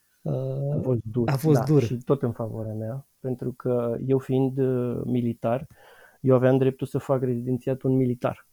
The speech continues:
Speaker 2: dar pentru că proful deja se supărase cu spitalul militar, acolo nivelul de, de mișelie fiind maxim, uh, deja avea,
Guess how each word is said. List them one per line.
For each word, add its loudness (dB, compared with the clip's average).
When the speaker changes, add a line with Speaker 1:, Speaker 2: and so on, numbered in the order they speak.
Speaker 2:
dar -8
pentru -4
că -4
proful -4
deja 0
se -6
supărase -4
cu -6
spitalul 2
militar, 0
acolo -2
nivelul 2
de, 0
de 0
mișelie 2
fiind 0
maxim, -6
uh, 0
deja 4
avea, 6